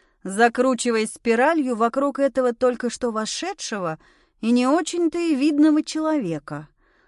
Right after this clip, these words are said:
Правда, мать пострадавшего мальчишки пока не прониклась. «Ваша малолетняя преступница поставила мышеловку на моего сына»,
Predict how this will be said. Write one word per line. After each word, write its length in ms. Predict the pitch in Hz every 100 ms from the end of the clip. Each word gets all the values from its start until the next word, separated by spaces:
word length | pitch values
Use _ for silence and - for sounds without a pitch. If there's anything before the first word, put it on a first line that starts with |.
| _ _ _
Правда, 360 | 233 240 220 226
мать 320 | 247 330 -
пострадавшего 760 | 220 - 220 208 214 - 226 214
мальчишки 640 | 208 208 - 190 - 226
пока 260 | 269 -
не 160 | 330 330
прониклась. 920 | 349 339 294 175 - 156 151 - - _ _ _ _ _ _
«Ваша 480 | 349 330 415 - -
малолетняя 800 | 294 294 294 294 294 269 285 285
преступница 960 | 285 294 - 392 427 330 247 220 - 226
поставила 600 | 262 - 285 285 294 285
мышеловку 840 | 311 294 320 320 349 440 - 285
на 120 | 269
моего 340 | 285 294 311 311
сына», 680 | - 320 311 254 214 208